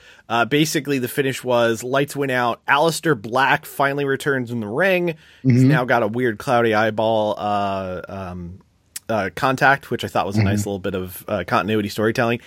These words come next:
Speaker 1: And he takes out Big E with his, uh, Black Mass kick. So it looks like we're getting an Aleister Black Big E program. Which
Speaker 2: That should rule, but shouldn't he have taken out the champ or, like, done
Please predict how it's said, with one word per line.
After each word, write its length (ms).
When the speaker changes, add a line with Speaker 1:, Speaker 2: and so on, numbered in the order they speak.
Speaker 1:
And 160
he 200
takes 340
out 240
Big 280
E 320
with 200
his, 300
uh, 200
Black 320
Mass 300
kick. 360
So 140
it 20
looks 180
like 120
we're 80
getting 220
an 120
Aleister 520
Black 460
Big 260
E 220
program. 720
Which 180
Speaker 2:
That 120
should 220
rule, 280
but 160
shouldn't 380
he 140
have 120
taken 320
out 220
the 320
champ 300
or, 180
like, 340
done 320